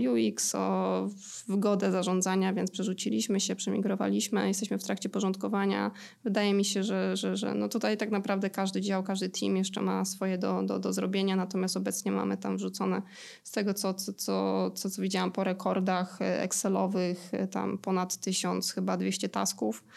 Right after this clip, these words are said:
w różnych działach, e, więc jak to będzie rozpisane, to wydaje mi się, że będzie dwa razy więcej wręcz.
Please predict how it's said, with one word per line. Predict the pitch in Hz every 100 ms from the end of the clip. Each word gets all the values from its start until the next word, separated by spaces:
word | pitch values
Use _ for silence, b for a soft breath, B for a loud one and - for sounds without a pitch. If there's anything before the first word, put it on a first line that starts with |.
| B B -
w |
różnych | 208 196 196 196
działach, | 196 196 208 214 -
e, | 208 190 185 190 202 202 202
więc | 196 190
jak | 202
to | 220
będzie | 214 226
rozpisane, | 214 220 202 - 202 202
to | 190
wydaje | 190 190 190
mi | 196
się, | 202
że | 190
będzie | 190 190
dwa | 180
razy | 180 180
więcej | 190 196 190 202
wręcz. | 202 208